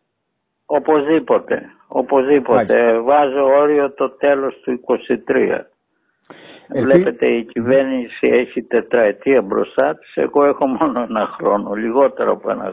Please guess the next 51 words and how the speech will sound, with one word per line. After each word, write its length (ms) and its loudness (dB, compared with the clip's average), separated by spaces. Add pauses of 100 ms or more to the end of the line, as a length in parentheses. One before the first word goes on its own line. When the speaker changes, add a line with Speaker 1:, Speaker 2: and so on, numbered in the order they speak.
Speaker 1:
χρόνο. 380 -8
Ελπίζω 480 -2
να 120 2
είμαι 180 -4
καλά 380 0
και 160 -6
να 120 -4
μπορέσω 480 -2
να 140 -4
συνεχίσω. 720 -12 (140)
Speaker 2:
Το 100 -2
ευχόμαστε. 760 0
Ευχόμαστε 400 -4
επίσης 240 -2
να 100 -2
μην 120 -4
σας 220 -8
κουράσαμε 600 -2
με 120 -6
αυτήν 220 -6
εδώ 180 -4
τη 100 -10
συζήτηση, 580 -6
τη 100 -8
συνέντευξη. 500 0
Speaker 1:
Όχι, 140 2
τη 60 2
χάρηκα 580 2
τη 480 -2
συζήτηση. 760 -8
Speaker 2:
Τελευταίο 360 2
Speaker 1:
Πρέπει 200 4
να 60 -2
Speaker 2:
ερώτημα. 220 -2
Speaker 1:
σου 60 -4
το 120 2
πω. 320 0 (180)
Speaker 2:
Να 140 -2
είστε 200 -2
καλά, 240 0
σας 180 -16
ευχαριστώ. 540 0
Τι, 160 -4
τι, 280 0
τι 160 -2
διαβάζετε 720 0
αυτή 280 -4
την 160 -8
περίοδο, 440 0
κύριε 240 -6
Γραμματικάκη; 1000 -6